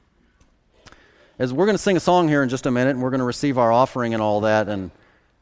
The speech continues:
while that's going on, you have an opportunity just to get your heart right with God. And I think God's probably speaking to some people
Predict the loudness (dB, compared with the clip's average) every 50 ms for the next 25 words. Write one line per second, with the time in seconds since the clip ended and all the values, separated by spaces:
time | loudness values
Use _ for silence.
0 | _ _ -2 2 4 6 8 8 6 6 6 2 0 2 2 2 2 2 4 2
1 | 2 2 2 2 2 4 4 4 4 4 2 0 -4 -4 -4 -2 -2 -2 -2 -2
2 | -4 -6 -6 -4 -4 -2 -2 -2 -2 -4 0 2 2 2 4 4 2 2 2 0
3 | -4 -2 0 0 2 2 2 0 0 0 -2 -2 -2 0 2 2 2 2 2 2
4 | 2 2 0 -2 -2 -2 -2 -2 0 -2 -4 -4 -4 -6 -4 -2 -2 -2 -2 -2
5 | -4 -4 -4